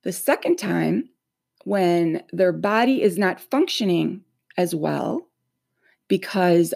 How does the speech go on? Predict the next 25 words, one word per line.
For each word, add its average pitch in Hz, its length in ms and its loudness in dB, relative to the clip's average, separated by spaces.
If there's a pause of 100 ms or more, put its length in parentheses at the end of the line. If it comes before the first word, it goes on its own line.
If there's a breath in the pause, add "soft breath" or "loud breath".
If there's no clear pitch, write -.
of 170 440 2
the 185 100 2
damage 170 400 4
that 175 140 0
might 165 180 0
have 175 120 -2
taken 165 280 -2
place, - 480 -6 (920)
there's 254 260 6
frustration 277 560 4
that 196 100 4
occurs. - 420 -10 (520 soft breath)
So - 280 0
anytime 339 440 4
someone's 285 340 2
frustrated, 196 680 -2 (440)
their 240 180 4
behaviors 214 560 2
are 190 80 0
gonna 175 200 0
change. - 460 -10 (400 soft breath)
And 226 140 0
when 226 120 0
behaviors 214 480 0
change, 214 600 0